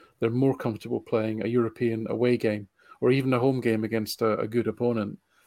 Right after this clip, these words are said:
than they are trying to break down a packed defence. Whereas we know that, poss-, and so for them, they don't want to be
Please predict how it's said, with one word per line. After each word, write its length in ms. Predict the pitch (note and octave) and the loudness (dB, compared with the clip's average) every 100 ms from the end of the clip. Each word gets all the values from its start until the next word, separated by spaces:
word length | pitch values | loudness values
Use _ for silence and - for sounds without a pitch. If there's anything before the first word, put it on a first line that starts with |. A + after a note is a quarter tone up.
| _ - | _ -6
than 120 | A2 | -2
they 120 | A#2 | 2
are 160 | A2 A2 | 2 0
trying 240 | - G#2+ | -4 -6
to 100 | G2+ | -8
break 320 | - G#2+ G#2 | -4 -2 -2
down 380 | - A2 G#2+ G#2+ - _ - | -2 -2 -4 -8 -14 _ -18
a 60 | |
packed 340 | - A#2+ G#2+ - | -8 -6 -6 -8
defence. 640 | A2 B2 A2 G#2 - - - _ _ | -8 -4 -4 -6 -8 -10 -14 _ _
Whereas 220 | - B2+ B2+ | -2 0 2
we 80 | |
know 200 | B2 B2+ | 2 2
that, 140 | A#2+ - | 0 -2
poss-, 240 | A#2 - | -8 -6
and 140 | A#2 A2 | -8 -2
so 240 | C3 A#2+ - - - | 0 0 -2 -20 -2
for 100 | C3 | 2
them, 440 | C#3 D3 A#2 G#2+ | 4 4 0 -2
they 120 | - | -2
don't 200 | B2 A#2+ | 2 0
want 260 | B2+ B2+ - | 0 -2 -2
to 100 | - | -6
be 300 | B2 A2+ G#2+ | -4 -4 -8